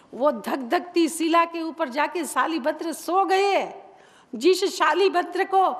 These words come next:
फूल की सैया भी चुभती थी, वो फूल की सैया में भी उसको आराम नहीं मिलता था, वो शालीभद्र अब मुनि बनकर वो राजगृह की पहाड़ियों के जाके शिला पे जाके लेट गए हैं। दोपहर का धूप कड़कती है,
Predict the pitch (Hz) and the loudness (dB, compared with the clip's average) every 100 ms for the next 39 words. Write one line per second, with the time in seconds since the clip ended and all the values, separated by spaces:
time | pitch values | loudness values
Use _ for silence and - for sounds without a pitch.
0 | - - - 349 392 359 392 370 359 339 | -10 -20 -4 2 2 4 4 4 2 2
1 | 370 381 381 381 339 - 381 349 - 392 | 4 6 4 4 2 2 2 2 4 2
2 | - 370 285 233 - - _ _ _ _ | 4 -2 -2 -8 -20 -20 _ _ _ _
3 | _ _ 294 349 349 359 403 392 381 349 | _ _ -2 0 0 0 0 4 2 2
4 | 359 370 381 370 381 381 359 359 392 392 | 2 4 4 4 2 2 0 0 4 4
5 | - 330 359 381 359 359 381 359 370 330 | 4 2 4 2 2 2 2 2 0 2
6 | 370 370 392 339 - - - 277 359 359 | 2 4 2 0 -4 -18 -14 -2 0 2
7 | 320 349 349 370 370 381 - 262 339 370 | 0 2 2 0 2 0 2 2 2 2
8 | 294 285 370 403 349 370 359 415 370 - | 2 4 4 4 4 2 4 2 2 -6
9 | - - - _ _ _ _ _ - 247 | -16 -20 -20 _ _ _ _ _ -14 -2
10 | 311 226 254 392 381 339 370 370 370 381 | -2 4 4 6 2 -2 0 0 2 0
11 | 320 - - - 302 320 339 370 370 359 | 0 -4 -18 0 0 2 2 0 -2 -4
12 | 277 302 311 370 - 339 359 370 311 269 | -4 -2 -2 -4 -2 4 4 2 -2 -4
13 | 320 359 320 294 349 370 359 339 349 320 | -4 -2 -4 -2 0 0 0 -2 0 0
14 | 330 330 330 359 359 349 359 240 202 339 | 0 0 -6 -2 -2 2 0 0 -2 -4
15 | 370 - - 403 392 403 392 370 320 330 | -4 -10 -2 0 0 0 2 2 2 0
16 | 214 | -2